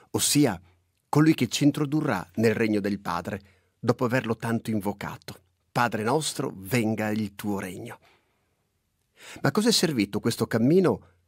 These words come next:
che si è snodato durante questo anno liturgico? Perché tutte queste premure, attenzioni, richiami di Gesù?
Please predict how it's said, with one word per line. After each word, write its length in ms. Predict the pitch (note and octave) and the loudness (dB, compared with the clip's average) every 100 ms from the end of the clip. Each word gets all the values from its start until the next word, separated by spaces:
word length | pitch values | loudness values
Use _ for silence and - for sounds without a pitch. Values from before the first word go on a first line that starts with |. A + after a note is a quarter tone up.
| - | -2
che 140 | D3 | 0
si 160 | - G3 | 4 4
è 60 | |
snodato 560 | D#3+ D#3+ E3+ F3+ A#2+ G#2 | 4 2 2 0 -4 -4
durante 340 | G2+ G2+ G#2+ | -2 -2 -2
questo 300 | A2+ G#2+ - | -2 -4 -2
anno 180 | G2+ G2 | 0 2
liturgico? 680 | F#2 G2 F2+ F2 - G2+ G2+ _ _ _ _ _ _ _ _ - | 0 -2 -6 -8 -10 -10 -12 _ _ _ _ _ _ _ _ -4
Perché 360 | E3+ F3 G#3+ | -2 2 2
tutte 240 | F3+ A#2 G#2+ | 2 -4 -2
queste 320 | A2 - G#2 | -2 -2 -2
premure, 580 | G#2+ G2+ A#2+ A2+ D2 - _ _ _ | 0 0 0 -2 -6 -14 _ _ _
attenzioni, 840 | - - G2 - A2 A2+ G2+ D#2+ _ _ _ _ _ - | -10 -4 -2 0 2 2 0 -4 _ _ _ _ _ 0
richiami 560 | B2 - D#3+ C3 A2+ | 0 2 0 2 0
di 120 | G2+ | -2
Gesù? 320 | F#2+ G2+ F2 | -2 -2 -4